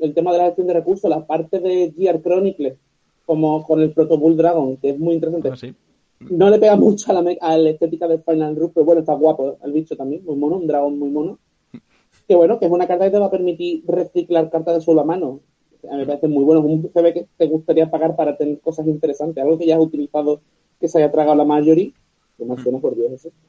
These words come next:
Speaker 1: <laughs> Luego volver a tener los manos preparados, ¿sabes?
Speaker 2: Hmm.
Speaker 1: Alguna unidad, algún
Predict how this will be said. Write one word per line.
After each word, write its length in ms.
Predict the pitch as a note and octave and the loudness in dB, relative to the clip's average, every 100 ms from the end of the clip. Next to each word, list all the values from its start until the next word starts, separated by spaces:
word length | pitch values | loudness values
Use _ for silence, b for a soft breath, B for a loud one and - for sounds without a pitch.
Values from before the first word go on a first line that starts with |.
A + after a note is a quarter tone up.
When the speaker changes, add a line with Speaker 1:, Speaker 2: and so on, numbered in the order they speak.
| _ _ _ _ _ - | _ _ _ _ _ -12
Speaker 1:
<laughs> 300 | - A#3+ G#3 _ _ _ _ _ | 0 0 0 _ _ _ _ _
Luego 200 | D#3 D#3 | 4 6
volver 300 | E3 E3 F3 - | 6 4 2 -2
a 120 | E3+ | -4
tener 180 | E3 E3 | -2 0
los 140 | E3 | 0
manos 240 | D#3+ D#3+ D#3+ | 0 -2 -2
preparados, 520 | D#3+ D#3 D3 D3+ B2+ | -2 -2 -4 -4 -6
¿sabes? 200 | C#3 - _ _ _ | -10 -12 _ _ _
Speaker 2:
Hmm. 180 | C#3 B2+ | -16 -8
Speaker 1:
Alguna 240 | C#3+ C#3+ | -4 -2
unidad, 260 | C#3+ C#3 D#3 | -2 -2 -2
algún 580 | D3 C#3 C#3 C#3 C#3+ | -2 -2 -4 -4 -6